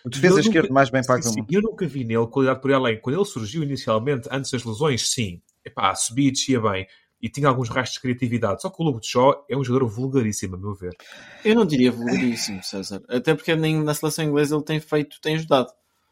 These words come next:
Speaker 1: Pois tem, pois tem. E, e, eh, o Luke Shaw, lá está, inicialmente era aquilo que tu estavas a dizer, César.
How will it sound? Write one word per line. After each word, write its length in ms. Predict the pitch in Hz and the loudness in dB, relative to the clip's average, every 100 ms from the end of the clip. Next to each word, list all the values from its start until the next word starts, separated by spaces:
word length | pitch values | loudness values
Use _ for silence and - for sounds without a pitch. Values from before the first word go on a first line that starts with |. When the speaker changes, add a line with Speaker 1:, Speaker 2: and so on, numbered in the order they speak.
| _ - | _ -6
Speaker 1:
Pois 120 | - | -4
tem, 160 | 98 95 _ _ _ - | -4 -6 _ _ _ -10
pois 140 | 95 | -10
tem. 140 | 101 95 _ _ _ _ _ | -10 -14 _ _ _ _ _
E, 600 | - 156 156 151 139 131 | 2 2 4 4 4 2
e, 100 | 147 | 0
eh, 100 | 151 185 | -4 -2
o 100 | 214 | -2
Luke 200 | 196 196 | -2 0
Shaw, 440 | 190 185 - 110 _ _ _ | 4 4 4 -8 _ _ _
lá 140 | 143 160 | 0 2
está, 200 | - 135 | 4 4
inicialmente 540 | 156 156 165 165 160 | 4 2 4 4 4
era 60 | 156 | 2
aquilo 160 | 151 | 0
que 60 | 131 | -4
tu 20 | |
estavas 260 | 127 131 123 | 0 2 2
a 40 | |
dizer, 260 | 131 120 110 | -4 -4 -4
César. 380 | - 85 82 | -6 -10 -12